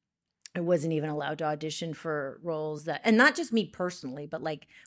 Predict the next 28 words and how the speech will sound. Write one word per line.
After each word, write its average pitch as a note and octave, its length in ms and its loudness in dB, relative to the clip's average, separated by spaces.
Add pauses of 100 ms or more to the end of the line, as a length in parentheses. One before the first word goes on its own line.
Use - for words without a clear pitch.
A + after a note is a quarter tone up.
(100)
they G3+ 140 8
were G3 100 4
not F#3 160 4
gonna E3 100 2
have D#3+ 140 0
a D#3 40 0
Latin D3 300 0
person D#3+ 360 -4
in E3 160 -4
this D#3+ 200 -4
role D#3 240 0
representing D3 520 0
Latinos. C#3 540 -8
And D3+ 100 -12
it C#3 60 -14
was D3+ 180 -6
just - 240 -8 (600)
horrible. C#3 420 0
And C#3 80 -10
it - 20 -8
was D3 120 -8
hard E3 280 2
to, D#3+ 220 0 (540)
it - 60 -8
was F#3+ 140 0
hard C4 300 8
to G3 100 2
stomach. F#3+ 640 0